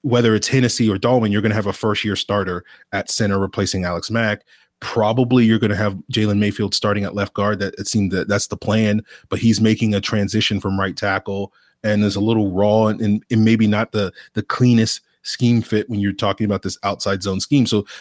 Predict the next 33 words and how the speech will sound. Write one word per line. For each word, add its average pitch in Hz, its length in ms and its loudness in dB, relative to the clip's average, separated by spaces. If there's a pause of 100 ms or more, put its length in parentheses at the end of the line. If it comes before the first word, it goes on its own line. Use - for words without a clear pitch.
there's 123 160 4
some 113 140 2
question - 380 -2
marks 101 280 0
there, 113 420 2 (420)
you 120 60 2
know, 107 140 2
y-, 113 340 -8
as 107 160 0
you 113 80 2
say, 110 420 0
you 113 100 -6
feel 131 200 2
good 131 240 2
about 127 260 0
the 110 60 -4
left 117 200 0
tackle 107 280 -2
position 107 240 -6
with 98 100 -6
Jake 104 180 -6
Matthews. 107 480 -2 (200)
Chris - 240 -4
Lindstrom 110 360 0
looked 101 160 -2
really 113 360 0
good 113 360 0 (280)
a 113 80 -6
year 107 240 0
ago 104 180 2
at 98 80 -2
right 104 240 -4
guard. 117 400 0